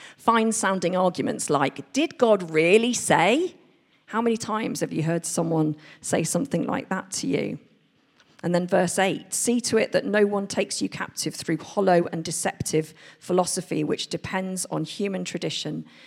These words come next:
and the elemental spiritual forces of this world, rather than on Christ."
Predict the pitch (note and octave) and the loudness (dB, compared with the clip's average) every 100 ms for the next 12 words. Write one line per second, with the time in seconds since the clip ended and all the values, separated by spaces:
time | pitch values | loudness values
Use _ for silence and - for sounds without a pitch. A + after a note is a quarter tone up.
0 | - - E3 D#3+ - E3+ E3+ D#3+ E3 D#3 | -16 -6 -4 -4 -4 -2 -2 -4 -6 -8
1 | D3 - F3 - - D#3 - D#3+ D3+ - | -8 -6 -4 -4 -6 -10 -6 -6 -4 -6
2 | - - D3 - E3 - D#3+ D3+ - C3+ | -6 -6 -10 -10 -10 -6 -2 -2 -4 -8
3 | - _ _ _ _ - D#3+ D#3+ D3+ D3 | -12 _ _ _ _ -2 -2 -2 -4 -4
4 | D3+ D3+ - D#3 - - - | -4 -6 -6 -6 -6 -10 -12